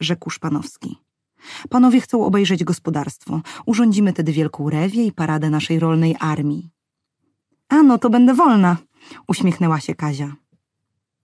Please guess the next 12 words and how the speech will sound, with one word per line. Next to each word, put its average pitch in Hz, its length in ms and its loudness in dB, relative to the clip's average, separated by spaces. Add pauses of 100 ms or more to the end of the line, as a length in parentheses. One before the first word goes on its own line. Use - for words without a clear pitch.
(360)
"Pani 214 260 2
lubi 185 220 2
wakacje?", 170 600 -4 (460)
spytał 165 420 -6
Andrzej. 147 440 -6 (800)
"O, 233 260 2
lubię", 185 460 0 (400)
rzekła 160 360 -4
szczerze. 139 420 -8 (960)
"To 175 140 -2
dowód 180 320 0
młodości". 160 680 -2